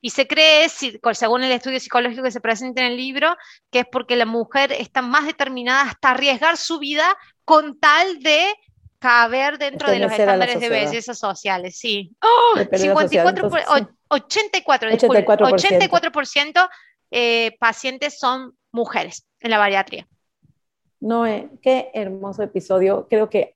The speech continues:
Speaker 2: algo dejamos, si, eh, algo te llevó, si algo te movió, piénsatelo. Si es lunes, martes, piénsatelo. Si vas a empezar una dieta más,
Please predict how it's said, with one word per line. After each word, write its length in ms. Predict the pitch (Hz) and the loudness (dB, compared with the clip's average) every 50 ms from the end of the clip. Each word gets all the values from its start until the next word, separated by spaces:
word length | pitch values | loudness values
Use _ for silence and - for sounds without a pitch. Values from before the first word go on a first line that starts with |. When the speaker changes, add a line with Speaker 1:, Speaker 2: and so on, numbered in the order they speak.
| _ | _
Speaker 2:
algo 380 | - 202 220 226 233 - 226 208 | 2 4 4 4 4 2 2 0
dejamos, 460 | 196 180 - - 185 190 202 202 - | 0 -2 -2 -4 -6 -4 -4 -6 -6
si, 100 | - 185 151 185 | -4 -2 -2 0
eh, 140 | 214 220 - | -2 -2 -2
algo 280 | - 208 214 202 226 220 | -2 -2 0 0 -2 -2
te 100 | - 208 | -4 -4
llevó, 540 | 180 185 180 175 185 190 190 196 190 - _ _ _ _ _ - - - | -6 -6 -6 -6 -4 -2 -2 -2 -2 -4 _ _ _ _ _ -20 -20 -10
si 180 | - - 220 | -2 0 2
algo 260 | 214 220 208 233 226 | 4 4 4 2 2
te 100 | 226 214 | 2 0
movió, 680 | 190 185 180 170 185 185 190 190 202 202 202 - - - | 0 0 0 -2 0 0 2 2 2 2 0 -2 -8 -4
piénsatelo. 680 | 262 269 277 277 269 269 254 262 247 226 226 208 175 _ | -2 0 0 0 0 -2 -6 -6 -6 -6 -6 -6 -8 _
Si 180 | _ _ - 233 | _ _ 2 2
es 120 | 220 - | 2 2
lunes, 680 | 208 233 240 233 226 226 233 226 - - - - _ _ - | 2 2 2 4 2 2 0 -2 -6 -12 -20 -20 _ _ -8
martes, 680 | 185 196 202 185 190 - 196 196 185 - - - _ _ _ _ _ _ _ _ _ _ | -4 -4 -4 -4 -4 -4 -4 -4 -4 -8 -20 -20 _ _ _ _ _ _ _ _ _ _
piénsatelo. 1000 | - 220 220 226 220 214 214 202 - 214 208 208 - 214 202 208 208 220 240 269 240 | -2 0 2 4 4 4 2 0 -2 -4 -4 -4 -2 -2 -2 0 0 -2 -2 -6 -8
Si 180 | - - 214 | -4 -4 -2
vas 200 | 170 214 208 208 | 0 0 -2 -2
a 40 | 226 | -4
empezar 240 | 202 190 180 202 190 | -6 -4 -4 -4 -2
una 120 | 196 190 | -2 0
dieta 220 | 190 190 190 190 185 | -2 -2 -2 -2 -4
más, 260 | 190 190 - - | -4 -6 -8 -10